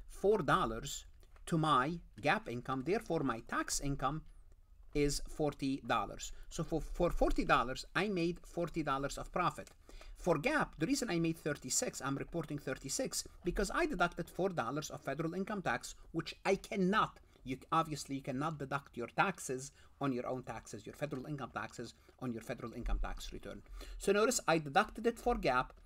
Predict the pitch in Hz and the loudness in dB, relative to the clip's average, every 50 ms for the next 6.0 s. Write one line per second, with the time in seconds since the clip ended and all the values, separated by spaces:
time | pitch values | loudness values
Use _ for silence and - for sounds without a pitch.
0 | - - - - - - 165 165 202 269 262 - 262 233 - - - 262 240 175 | -20 -20 -20 -20 -4 0 2 2 2 2 2 2 2 2 2 4 6 6 6 6
1 | 147 139 - - 135 139 143 143 135 131 - 131 139 135 135 127 - - 127 117 | 4 2 0 0 -2 -2 0 0 -2 -2 0 0 0 0 -2 -4 -6 -4 -4 -4
2 | - - 110 92 - - - - - - - - - - - - - - - - | -4 -6 -10 -12 -10 -10 -8 -6 -6 -6 -8 -8 -6 -6 0 0 0 0 0 0
3 | 147 139 139 123 - - 117 110 - 113 - - - - - - - - - - | 0 0 0 -2 -2 -4 -4 -4 -6 -10 -12 -12 -14 -16 -16 -16 -14 -10 -8 -6
4 | - - - - - - - - - - - - 151 147 - - - 147 147 165 | -6 -6 -8 -10 -8 -8 -6 -8 -8 -10 -6 -4 -4 -2 -2 0 0 0 2 2
5 | 190 180 175 185 185 196 214 214 196 - - 113 - - 120 107 - - - - | 2 2 2 0 0 0 0 0 0 -2 -4 -4 -4 -4 -6 -6 -6 -10 -14 -16